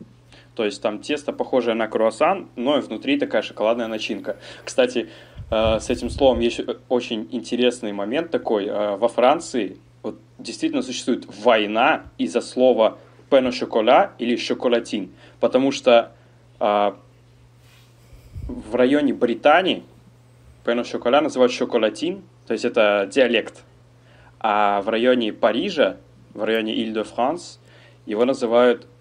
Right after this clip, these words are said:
пен о шоколя. И реально люди, вот, вот прикинь, люди могут подраться из-за того, что кто-то назвал пен о шоколя шоколатин.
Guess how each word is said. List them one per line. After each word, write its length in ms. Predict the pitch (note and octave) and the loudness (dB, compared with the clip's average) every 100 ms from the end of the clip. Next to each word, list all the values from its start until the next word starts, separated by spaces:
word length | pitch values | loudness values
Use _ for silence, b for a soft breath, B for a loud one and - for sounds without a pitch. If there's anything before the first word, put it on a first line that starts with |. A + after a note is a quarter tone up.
| _ - _ - | _ -20 _ 2
пен 180 | C3 | 2
о 60 | C3+ | 2
шоколя. 520 | - A#2+ B2 A2+ F#2 B B B | -2 0 2 2 0 B B B
И 320 | C3 A#2+ B2 - | 2 2 2 -4
реально 340 | A#2 C#3+ D3 | 2 4 4
люди, 600 | A2 G#2+ D#3 F3+ D#3 - - | 0 0 0 2 0 -2 -6
вот, 120 | - - | -14 -8
вот 160 | A#2+ - | -6 -2
прикинь, 440 | B2+ B2 C#3+ - - | -2 2 0 0 -6
люди 640 | A2 C#3+ G3 D#3+ A2+ - B B B B B B B B B | 2 4 4 2 0 -2 B B B B B B B B B
могут 340 | A#2 C#3 C#3 - - | 0 0 0 -6 0
подраться 920 | D#3 B2+ C#3 C3 C3 E3+ - D3 F#2+ - _ _ | 2 2 2 4 4 4 2 2 2 -4 _ _
из-за 160 | A2+ A#2 | -6 0
того, 160 | C3 B2+ | 2 2
что 160 | - | 0
кто-то 320 | - C#3+ C#3+ | -2 0 0
назвал 280 | B2+ B2 B2 | 0 2 2
пен 200 | A#2+ B2 | 2 0
о 40 | A#2 | -2
шоколя 380 | A2 B2 A#2+ | -6 0 2
шоколатин. 640 | C#3+ - - A2 A2 G#2+ | 2 0 -2 -2 -4 -8